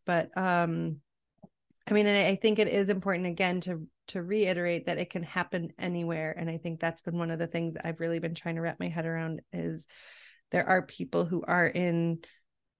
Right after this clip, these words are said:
public school or conventional school who consider themselves to be engaged in S D E. And that is something that's been a really interesting concept for me to explore, um, because as I had my own kids in S-,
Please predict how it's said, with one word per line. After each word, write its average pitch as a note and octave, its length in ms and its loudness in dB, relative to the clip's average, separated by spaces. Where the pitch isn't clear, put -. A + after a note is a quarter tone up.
public E3+ 300 0
school D#3 440 0
or D#3 80 0
conventional E3 580 -2
school D#3 720 2
who D#3 100 -4
consider E3+ 520 0
themselves E3 440 -2
to - 80 -20
be D#3+ 120 0
engaged D3+ 400 -2
in D#3+ 120 -2
S D#3+ 220 -6
D D#3+ 100 -6
E. D3+ 40 -2
And D#3 160 -4
that D#3+ 260 -2
is E3 220 -4
something D#3 560 -4
that's F3 160 -6
been F#3+ 140 0
a F#3 140 -2
really F#3 240 2
interesting F#3+ 460 -2
concept E3+ 380 -2
for E3 100 0
me D#3+ 120 0
to D#3 120 0
explore, D3+ 640 -2
um, D#3+ 300 -2
because E3 400 -12
as E3 380 -2
I E3 120 2
had E3 180 0
my E3 160 2
own G3 160 2
kids E3 220 0
in D#3 100 0
S-, D#3 200 -2